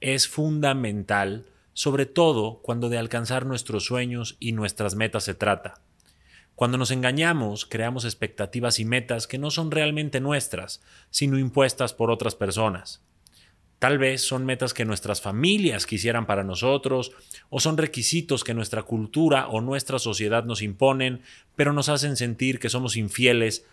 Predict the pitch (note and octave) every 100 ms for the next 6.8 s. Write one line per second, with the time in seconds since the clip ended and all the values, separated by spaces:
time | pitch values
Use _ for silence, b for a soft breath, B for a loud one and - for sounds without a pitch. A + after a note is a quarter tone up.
0 | b A2 A2 A2+ G#2 A2 G#2 G2+ G#2 G#2+
1 | G2+ A2+ G#2+ F#2+ G2+ F#2+ B B B B2
2 | A#2+ B2 A2+ B2+ G#2 G#2+ G2 F#2 - F#2
3 | - - _ _ _ _ _ _ _ -
4 | - F2+ A#2 B2 G#2 G#2 B B B -
5 | A2 G2+ G#2+ A#2+ C#3+ E3+ D#3+ - A2+ G2+
6 | C3+ B2+ A2+ C3 C3+ G2 F2+ F#2